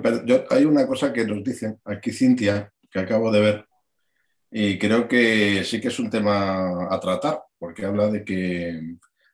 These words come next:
a, comprando online suena más a inversión que a placer. Es, yo creo que las dos cosas. El placer es el que querer consumir arte, evidentemente,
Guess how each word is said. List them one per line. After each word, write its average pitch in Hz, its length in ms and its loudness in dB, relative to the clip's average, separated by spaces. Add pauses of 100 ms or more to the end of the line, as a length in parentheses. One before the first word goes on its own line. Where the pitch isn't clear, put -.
a, 87 140 -8
comprando 107 460 4
online 113 480 2
suena 107 280 2
más 107 220 -2
a 110 60 0
inversión 107 640 -2
que 107 100 -4
a 95 120 -2
placer. 92 480 -2 (640)
Es, 104 160 -6 (160)
yo 107 140 -2
creo 123 200 2
que 127 80 2
las 98 180 2
dos 90 200 -6
cosas. - 560 -6
El 92 160 -6
placer 120 520 0
es 107 200 -8
el 101 100 -6
que 98 180 -4
querer 101 280 -4
consumir 107 500 0
arte, 117 400 -2
evidentemente, 107 840 -2